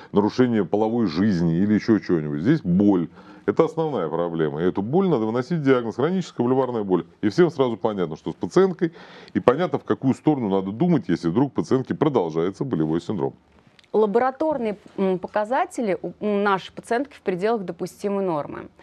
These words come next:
Speaker 2: А, я, эм, хочу отметить, что у пациентов в менопаузе, во-первых, м, ну, гинекологи, наверное, поймут, о чем речь, мы не проводим кольп-тест, P H-метрия, она в данном случае не показательна, но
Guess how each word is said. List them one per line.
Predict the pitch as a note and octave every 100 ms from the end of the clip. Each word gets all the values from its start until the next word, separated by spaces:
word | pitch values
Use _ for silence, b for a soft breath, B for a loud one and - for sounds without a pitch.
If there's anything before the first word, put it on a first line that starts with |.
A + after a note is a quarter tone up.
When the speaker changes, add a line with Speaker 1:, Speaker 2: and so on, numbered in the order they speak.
| B B B
Speaker 2:
А, | E3+ E3
я, | E3+ F3 A#3+ D4 C#4+ -
эм, | - F#3+ F#3+ F#3 F3+ - -
хочу | G#3 G3+ A3+
отметить, | G3+ A3 C4 D#4+ A#3
что | - - - G3 G3 F#3+
у | F#3
пациентов | F3+ - - A3+ G#3+ F3+ -
в | F3 D#3+ E3+ F3+ F3
менопаузе, | F#3 G3 F#3+ A#3 D4+ B3+ G3
во-первых, | F#3 F#3 G#3+ E3+ D#3+ - -
м, | E3 E3+ F3
ну, | F#3
гинекологи, | E3+ G3 F#3+ G3 E3+
наверное, | F3 E3+ E3+ E3+
поймут, | E3+ F3+ F#3 E3+
о | E3
чем | - F#3
речь, | G3+ C#4 -
мы | F#3+
не | F#3+ F3+
проводим | F3 F3 F3+ E3+ D#3+ D3+ B B B B
кольп-тест, | _ F#3+ F3+ - - B3+ D#4+ -
P | -
H-метрия, | F3+ F3 F#3+ F#3 - C#4+
она | G#3+ E3+
в |
данном | F3 F3
случае | F3 F#3+ - F#3
не | F3+
показательна, | F3 E3+ F#3 A3+ D4+ A3 G#3
но | G3+ G3+ D3+